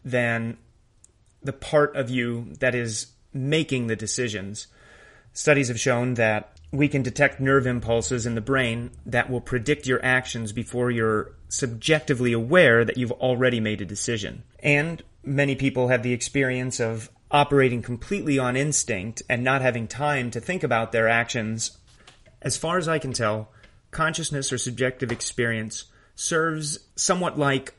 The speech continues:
a barometer or a thermometer, the state of well-being or not of the organism,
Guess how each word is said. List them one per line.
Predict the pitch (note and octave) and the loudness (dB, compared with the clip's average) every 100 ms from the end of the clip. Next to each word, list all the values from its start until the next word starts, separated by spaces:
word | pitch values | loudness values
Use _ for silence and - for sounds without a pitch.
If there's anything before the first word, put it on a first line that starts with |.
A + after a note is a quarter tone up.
| C#3+ | -8
a | |
barometer | A#2+ B2 C3 B2+ A#2+ G2+ F#2 - | -4 0 0 0 0 -2 -4 -4
or | B2+ | -4
a | A#2 | -4
thermometer, | - A#2 B2 C#3+ D3 A2 G#2+ A2 - - _ | -4 -4 0 0 0 0 -2 -4 -14 -20 _
the | C3+ | -4
state | - - - F#3 F3+ - _ | -2 -4 -2 -2 -2 -8 _
of | D3 C#3 A#2 - _ _ | -4 -4 -6 -16 _ _
well-being | C#3 D#3 D#3 D3 B2 C3 B2+ B2 | -4 0 2 0 0 0 0 -2
or | A#2 A#2+ | -4 -4
not | C#3 E3 B2+ G#2+ - | 0 2 2 -2 -4
of | C#3 A#2 | -6 -2
the | B2 | -4
organism, | D3+ D#3+ C3+ A2+ G2+ G#2 G#2+ | 0 0 0 -2 -2 -6 -8